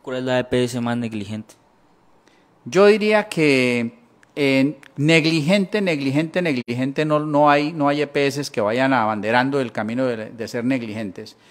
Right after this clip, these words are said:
Speaker 2: sino que tienen dificultades en sus sistemas de contratación, en sus sistemas de tercerización, y esto es lo que las hace a veces incumplidas. Pero, eh, negligencia no advierte uno, uno lo que advierte es incumplimientos.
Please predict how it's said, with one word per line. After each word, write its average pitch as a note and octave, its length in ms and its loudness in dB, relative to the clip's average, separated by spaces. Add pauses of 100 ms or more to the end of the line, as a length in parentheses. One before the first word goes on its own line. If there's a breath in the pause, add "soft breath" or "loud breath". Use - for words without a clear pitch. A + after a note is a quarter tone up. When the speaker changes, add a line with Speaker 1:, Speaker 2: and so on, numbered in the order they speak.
(200 soft breath)
Speaker 2:
sino D3+ 300 0
que C3+ 100 -2
tienen F#3 280 -4
dificultades C#3+ 800 -2
en B2+ 80 -2
sus A#2 280 -10
sistemas C#3+ 480 0
de C3 100 -2
contratación, A2+ 720 -4
en C#3+ 60 -6
sus A2+ 180 -10
sistemas C3 420 -2
de C3 140 0
tercerización, G#2+ 800 -4 (500 loud breath)
y D3+ 120 2
esto D#3+ 200 4
es E3+ 80 4
lo E3 100 2
que C#3+ 120 -2
las A#2 160 -2
hace C3 200 2
a C#3+ 40 6
veces C#3 260 0
incumplidas. A2 640 -4
Pero, C3 400 2 (360 loud breath)
eh, C3+ 280 0
negligencia D#3 640 0
no F#3 100 -2
advierte F3 400 -2
uno, A#2 240 -2
uno E3+ 160 -4
lo D#3+ 120 -2
que B2 100 -4
advierte B2+ 340 -4
es C#3+ 100 -2
incumplimientos. G#2 840 -8